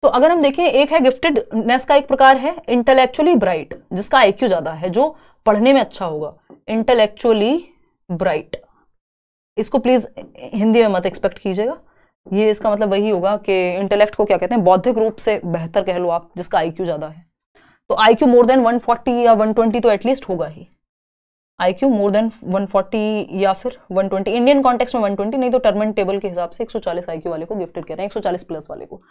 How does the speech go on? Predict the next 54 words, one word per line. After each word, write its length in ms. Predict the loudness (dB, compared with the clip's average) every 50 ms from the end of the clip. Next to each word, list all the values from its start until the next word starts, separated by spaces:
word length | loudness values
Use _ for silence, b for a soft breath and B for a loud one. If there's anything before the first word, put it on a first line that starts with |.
| b b b b b
एक 100 | -6 -2
सौ 80 | 0 0
बीस, 320 | 2 2 2 2 0 -2
एक 120 | -6 -6 -4
सौ 80 | -4
तीस 200 | -2 -2 -2 -2
प्लस 200 | -2 -4 -4 -4
भी, 80 | -2 2
जो 120 | 4 4
भी 80 | 6 6
आपको 200 | 6 6 4 4
चारों 280 | 4 6 6 6 6 4
ऑप्शंस 260 | 2 0 -4 -4 -4
में 60 | -4
से 80 | -2 0
ज्यादा 280 | 0 0 0 -2 -4 -4
आईक्यू 280 | -4 -4 -4 -4 -6 -6
मिले, 160 | -4 -4 -4
एक 180 | -4 -6 -8
सौ 80 | -6 -6
बीस 220 | -6 -6 -8 -8
से 80 | -10 -10
ऊपर, 220 | -10 -10 -10 -10
आप 140 | -10 -10 -10
समझ 200 | -8 -10 -8 -6
जाओ 140 | -4 -4 -4
वो 80 | -4 -6
गिफ्टेड 300 | -10 -12 _ -16 -18 -18
है। 80 | -18 b b b b b b _ 0
तो 40 | 4
ज्यादा 280 | 8 8 8 10 8
हाई 360 | 6 6 6 6 8 10 10
आईक्यू 440 | 8 8 6 4 4 4 4 0 0
जिसका 340 | 0 -2 -6 -6 -6 -6 -6
है, 120 | -6 -6
basically 420 | -8 -8 -8 -8 -6 -4 -4 -4 -4
मैं 140 | -4 -4 -4
ये 60 | -4
लिख 120 | -6 -6 -6
देती 240 | -6 -6 -4 -4
हूँ, 120 | -4 -4 -4 B B B B B B B -8 -2
हाई 240 | 2 4 4 4
आईक्यू 400 | 4 2 2 0 0 0 -2 0
वाला 220 | 0 0 0 0 -2
जो 160 | -4 -4 -8
है 140 | -6 -6 -6
बच्चा, 380 | -6 -6 -8 -4 -4 -4 -4 -4 _ _ _ _ _ _ _ _ _ _ _ _ _ _ _ _ _ _ _ _ _ _ _ _ _ _ _ _ _ _ -6
वो 120 | -4 -4
गिफ्टेड 300 | -2 -4 -4 -2 -2 -2
हुआ, 140 | 0 0 0
एक 260 | 2 2 0 0 -2
प्रकार 260 | -6 -4 -2 -2 -2 -2
हुआ। 220 | -4 -8 -10 -10 _ _ _ _ _ _ _ _ _ _ _ _ 0
जैसे 380 | 0 0 2 2 -2 -2 -2